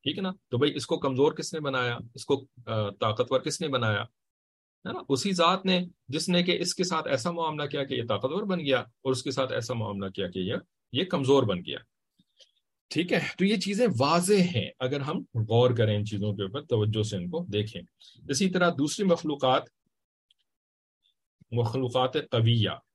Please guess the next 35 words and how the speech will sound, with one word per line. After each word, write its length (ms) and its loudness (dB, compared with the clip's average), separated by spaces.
आसमान 580 2
व 120 0
ज़मीन 480 0
वगैरह 380 0
में 260 0
तगय्युर 520 -2
अजीम 640 0
होना 400 -4
दूसरी 360 -4
आयत 360 -8
में 140 -4
मज़कूर 720 -6
है। 160 0
ठीक 140 -10
है, 120 -4
यानी 180 2
ये 180 2
तो 200 2
दुनिया 480 0
की 240 0
जो 200 0
हमारे 300 4
सामने, 300 0
सामने 340 0
पहाड़ 500 0
और, 260 0
अम, 360 -4
इंसान 520 -2
और 80 -4
पत्थर 420 -4
और 100 0
ये 80 -2
सारी 220 -4
चीजें 200 -4
ना, 240 -6